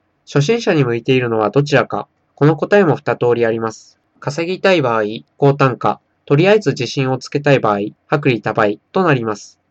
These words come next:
まず、薄利多売は個人ができるビジネスではありません。当然ですね。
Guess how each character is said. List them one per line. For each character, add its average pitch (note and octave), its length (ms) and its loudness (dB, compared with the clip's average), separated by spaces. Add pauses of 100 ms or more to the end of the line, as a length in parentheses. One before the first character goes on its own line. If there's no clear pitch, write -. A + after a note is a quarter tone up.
(140)
ま D3+ 100 2
ず、 C#3+ 120 0
薄 G3 280 -4
利 F#3 140 4
多 C#3 120 -2
売 A2+ 160 2
は A2+ 100 0
個 F#3 140 -4
人 G3 180 -2
が C3+ 120 2
で A2 120 -6
き D3 100 0
る C#3 80 4
ビ B2 120 -4
ジ C#3 140 -6
ネ A#2 100 -2
ス - 160 -12
で A2 60 0
は G#2 120 -2
あ - 20 -4
り G#2+ 100 -6
ま B2 120 -6
せ C3 140 -4
ん。 A2 120 -4 (240)
当 D#3 160 2
然 F3 200 -2
で F#3+ 100 -2
す G3 140 -8
ね。 B2+ 220 -4